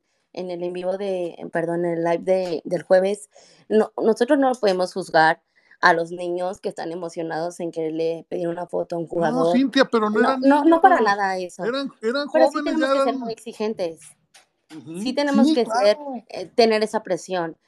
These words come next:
Speaker 1: Y también yo creo que algo que no se le puede para nada recriminar a la afición de Chivas es las entradas que han hecho de local y también de visitante, porque hay que, o sea, sí hay que reconocer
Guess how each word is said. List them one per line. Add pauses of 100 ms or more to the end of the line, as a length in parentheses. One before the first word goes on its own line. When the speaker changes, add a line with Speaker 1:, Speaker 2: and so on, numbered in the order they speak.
(220)
Speaker 1:
Y
también
yo
creo
que
algo
que
no
se
le
puede
para
nada
recriminar
a
la
afición
de
Chivas (440)
es (280)
las
entradas
que
han
hecho (500)
de
local (720)
y
también
de
visitante,
porque
hay
que,
o
sea, (300)
sí
hay
que
reconocer